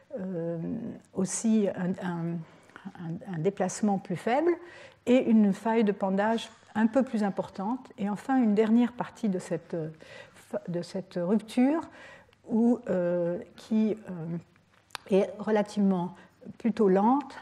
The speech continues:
avec peu de glissements, et qui se termine par, euh, un, euh, en plus de ce glissement moyen de deux mètres, de cinq mètres de glissement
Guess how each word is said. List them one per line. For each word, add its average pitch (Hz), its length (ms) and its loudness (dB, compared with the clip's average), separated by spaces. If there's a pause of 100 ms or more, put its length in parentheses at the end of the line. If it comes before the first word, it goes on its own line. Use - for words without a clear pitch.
avec 190 420 -4
peu 233 200 0
de 180 360 0
glissements, 208 760 -2 (680)
et 269 220 6
qui 247 400 2
se - 160 -2
termine 226 560 4
par, 220 420 -2
euh, 180 460 2 (160)
un, 185 340 -4 (720)
euh, 185 240 -10 (1120)
en 202 100 0
plus 214 460 0
de 190 80 -4
ce 190 140 -6
glissement 196 420 -2
moyen 196 240 0
de 185 80 2
deux 180 160 0
mètres, 247 240 -2
de 190 80 -2
cinq 254 280 0
mètres 226 160 2
de 196 60 0
glissement 196 480 -4